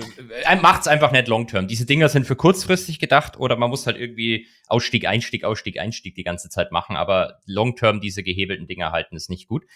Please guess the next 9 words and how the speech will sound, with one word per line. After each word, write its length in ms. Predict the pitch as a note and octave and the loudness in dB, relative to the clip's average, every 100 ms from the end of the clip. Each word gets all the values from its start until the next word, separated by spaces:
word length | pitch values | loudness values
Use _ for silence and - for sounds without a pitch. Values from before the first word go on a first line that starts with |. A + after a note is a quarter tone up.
| _ - | _ 0
Außerdem 500 | A#3+ - A#2 A2+ F#3 | 0 0 -4 -4 -2
können 220 | C3 D3 | -4 -4
dich 100 | - | -8
die 100 | B2+ | -8
bösen 300 | C3 C3+ B2 | -4 -4 -2
Hedgefonds 480 | C#3+ - - C3+ - | -2 -2 -6 -6 -6
arbitrieren, 640 | B2 A2+ - C3 - - _ _ _ - | -8 -10 -6 -4 -6 -10 _ _ _ -4
weil, 480 | G#2+ G#2 A2+ A#2+ - - | 2 4 2 -2 -8 -2
ähm, 320 | G#2 G#2 | 0 0